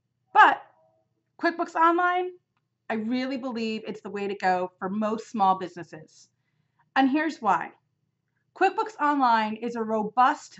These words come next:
cloud-based solution. So that means you can access your data anywhere there's a web browser. They also have a really awesome app. So anywhere you are in the world, you can now access your accounting data. If you're using QuickBooks Desktop,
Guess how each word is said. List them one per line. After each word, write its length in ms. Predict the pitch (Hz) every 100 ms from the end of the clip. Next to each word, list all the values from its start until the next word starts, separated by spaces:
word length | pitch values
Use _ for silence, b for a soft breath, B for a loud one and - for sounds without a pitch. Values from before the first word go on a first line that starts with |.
| - -
cloud-based 720 | - 226 226 202 208 196 -
solution. 520 | 190 190 185 - - _ _ _ _
So 160 | - 269
that 260 | 311 403
means 280 | 339 277 233
you 100 | 302
can 160 | 330 311
access 440 | 254 262 - 285 285
your 120 | 233
data 440 | 226 220 233 277 - _ _ _
anywhere 540 | 302 349 339 320 294 277
there's 220 | 233 214
a 40 |
web 200 | 202 190
browser. 340 | 170 160 - _ _ _ _ _
They 160 | 277 285
also 400 | 320 339 339 349
have 160 | 269 226
a 80 |
really 340 | 202 240 254 254 220
awesome 360 | 208 - 208 -
app. 300 | 160 - _ _ _ _
So 460 | - 311 285 311 - _ _ -
anywhere 360 | 415 466 453 403
you 120 | 392
are 100 | 381
in 80 | 370
the 60 | 370
world, 360 | 415 202 - _ _ _
you 140 | 262 339
can 220 | 311 302
now 340 | 311 330 349 339
access 460 | 294 294 277 269
your 140 | 254 240
accounting 440 | 277 285 269 214
data. 240 | 160 147 - _ _ _ _ _ _ _ -
If 100 | 254
you're 80 | 392
using 380 | 370 392 349 -
QuickBooks 440 | 320 320 240 -
Desktop, 600 | 247 247 - 339 370